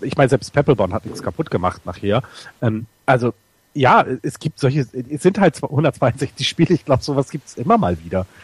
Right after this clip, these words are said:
Ich find's auch überraschend, aber es ist jetzt, äh, also, ich würde nicht sagen, dass wir hier,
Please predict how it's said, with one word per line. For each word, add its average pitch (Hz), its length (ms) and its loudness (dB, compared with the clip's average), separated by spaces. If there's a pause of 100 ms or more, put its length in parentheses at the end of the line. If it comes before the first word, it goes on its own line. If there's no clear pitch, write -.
(120)
Ich - 160 -2
find's 190 180 2
auch 165 220 6
überraschend, 151 480 2
aber 123 180 2
es 120 140 -6
ist - 280 -12 (300)
jetzt, - 480 -4
äh, 107 220 0 (760)
also, 135 240 2 (240)
ich - 140 -8
würde 151 160 4
nicht 160 180 0
sagen, 180 240 4
dass 170 180 -4
wir 151 80 -4
hier, 156 260 2